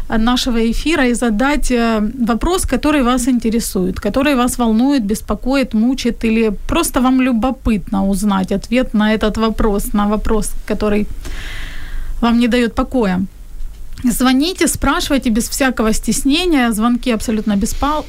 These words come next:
бесплатные, ноль восемьсот двадцать один два ноля восемнадцать. И кроме того, что вы получите ответы на ваши вопросы, вы еще можете получить подарочки от наших друзей и партнеров. Один из них — это маска из семян льна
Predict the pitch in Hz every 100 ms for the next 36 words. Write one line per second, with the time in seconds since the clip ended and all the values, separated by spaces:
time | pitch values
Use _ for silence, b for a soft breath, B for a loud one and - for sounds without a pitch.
0 | - 196 185 254 262 - 226 285 349 233
1 | 220 208 214 233 226 240 202 196 196 -
2 | 208 262 240 202 214 202 196 202 226 277
3 | 320 269 B B - 254 302 269 254 254
4 | 202 233 269 240 240 262 226 226 - 214
5 | 208 180 - - - 208 220 214 190 185
6 | 190 - 240 254 370 392 - 277 254 196
7 | 294 349 285 - 285 254 254 269 254 -
8 | 208 208 - 269 - 254 208 196 185 170
9 | - 196 180 226 - 226 214 196 233 285
10 | - 226 - 208 208 185 175 B B B
11 | B B 208 247 349 277 220 220 208 -
12 | 214 220 233 226 220 208 254 226 214 214
13 | 269 285 - 208 190 190 220 - - 226
14 | 208 - - - 208 214 202 190 190 214
15 | 311